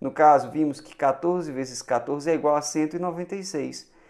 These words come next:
Então, a raiz quadrada de cento e noventa e seis é o número quatorze. "Professor, achei muito cansativo ficar fazendo tentativas. Tem outra maneira que a gente pode usar?" Tem sim. Vamos ver.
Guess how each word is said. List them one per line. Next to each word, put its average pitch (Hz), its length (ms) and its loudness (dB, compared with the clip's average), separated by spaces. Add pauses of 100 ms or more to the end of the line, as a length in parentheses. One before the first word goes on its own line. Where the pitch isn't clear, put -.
(140)
Então, 175 280 0
a 185 40 4
raiz 151 440 0
quadrada 123 520 6
de 113 120 -8
cento 127 400 -4
e 123 40 -4
noventa 123 400 -2
e 160 60 -4
seis 143 440 -6
é 170 80 0
o 170 100 2
número 135 440 -2 (280)
quatorze. 117 720 -6 (320)
"Professor, 190 460 -2
achei 180 380 0
muito 180 360 -4
cansativo 175 720 -4
ficar 165 380 0
fazendo 151 500 2
tentativas. 147 1000 -2 (300)
Tem 170 180 2
outra 220 300 2
maneira 165 360 2
que 156 120 -4
a 135 40 -4
gente 139 260 -6
pode 131 360 4
usar?" 135 580 2 (280)
Tem 135 200 -4
sim. 117 480 -8
Vamos 147 320 -2
ver. 127 400 -4